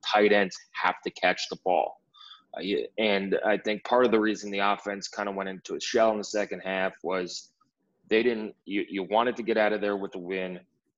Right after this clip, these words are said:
and you can't afford any more injuries along that, um,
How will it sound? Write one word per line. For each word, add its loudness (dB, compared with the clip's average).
and -4
you -8
can't -2
afford 0
any -2
more 0
injuries -6
along 4
that, 4
um, -6